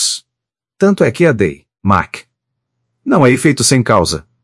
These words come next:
Acho esquisito que a senhora fechasse um guarda-roupa vazio, Ross.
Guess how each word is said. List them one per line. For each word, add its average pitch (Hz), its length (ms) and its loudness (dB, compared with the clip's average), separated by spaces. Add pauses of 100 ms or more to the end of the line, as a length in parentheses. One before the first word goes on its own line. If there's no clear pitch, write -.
Acho 180 220 -2
esquisito 160 340 0
que - 80 2
a 156 40 2
senhora 139 360 2
fechasse 127 580 0
um 117 120 4
guarda-roupa 104 640 2
vazio, 90 400 0
Ross. - 500 -10